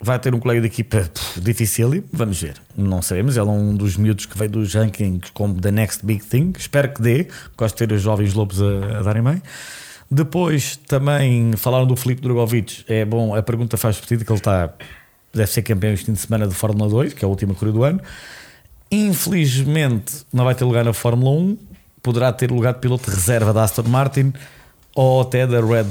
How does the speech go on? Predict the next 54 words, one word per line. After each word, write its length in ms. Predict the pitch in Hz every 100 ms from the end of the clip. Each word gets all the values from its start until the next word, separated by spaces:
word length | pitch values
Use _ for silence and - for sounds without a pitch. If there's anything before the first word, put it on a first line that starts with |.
| 92
Bull. 260 | 107 123 117
Fala-se 360 | - 110 107
que 100 | -
ele 80 | 107
teve 160 | 110 101
uma 120 | 104
reunião 240 | 95 107
da 100 | 104
Red 140 | 101 104
Bull 160 | 104
este 120 | 98 -
fim 80 | 92
de 80 |
semana. 320 | - - - -
Mas 180 | 113 120
o 80 | 127
Filipe 220 | 160 175
Drogovic 420 | 165 151 156 147
há 40 | 143
um 80 |
pormenor, 320 | 135 147 123 95
já 80 |
está 140 | 104 127
no 100 | 117
seu 160 | 135
terceiro 640 | 123 131 123 - 170 143 143
ano 140 | 135
de 60 | 123
Fórmula 340 | 127 123 117
dois 300 | 113 123 123 - - - - - -
e 120 | 123
tu, 140 | 127 170
basicamente, 680 | 160 143 143 143 120 101
para 140 | - 120
seres 240 | - 143
considerado 720 | - 123 - 120 117 104 - -
estrela, 520 | - - 131 131 135 131
é 80 |
se 100 | 120
tu 80 | -
no 120 | 143 139
primeiro 380 | 135 143 135 120
ano 140 | 113
na 60 | 113
Fórmula 260 | 127 120
dois 160 | 123 131
ou 120 | 135
és 120 | 143
campeão 340 | - 127 139 139
ou 60 |
ficas 280 | - 123 127
no 100 | 127
top 260 | 127 123 -
três. 420 | 92 82 -